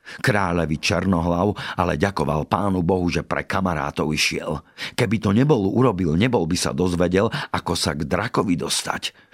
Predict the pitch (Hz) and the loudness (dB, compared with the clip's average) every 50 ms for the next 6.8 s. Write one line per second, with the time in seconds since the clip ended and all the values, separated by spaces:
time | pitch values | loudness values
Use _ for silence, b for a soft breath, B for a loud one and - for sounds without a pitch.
0 | B B B B - - 160 175 165 143 107 101 92 80 82 - - 92 73 85 | B B B B 2 4 4 4 4 4 2 2 0 0 0 0 0 0 0 0
1 | 110 117 - - - - 85 85 90 104 90 80 - - 80 82 104 95 95 92 | 0 0 -2 -2 -2 0 0 2 2 2 0 0 -2 -4 -4 -2 -2 -2 0 0
2 | 113 110 123 113 95 113 - B B B B B B _ - - 127 123 110 98 | 0 0 0 0 0 -2 -4 B B B B B B _ -2 0 2 2 2 2
3 | 85 95 98 95 92 85 87 104 104 104 90 80 - - - 95 98 - - 87 | 2 2 2 4 4 4 2 2 2 2 2 0 -2 -2 -2 0 0 0 -2 0
4 | 87 85 82 90 98 98 101 90 - - 101 87 85 82 85 - - - 107 - | 0 0 0 0 0 0 0 -2 0 0 -2 0 0 0 -2 -2 -2 -2 -4 -2
5 | - 92 78 80 76 73 80 87 92 98 98 92 85 80 B B B B 92 92 | 0 -2 -2 0 0 0 0 2 2 2 2 0 -2 -4 B B B B -2 0
6 | 80 80 104 95 80 - 87 82 82 92 95 92 87 76 76 | 0 0 0 -2 -2 -2 -2 -2 0 0 0 0 2 0 -2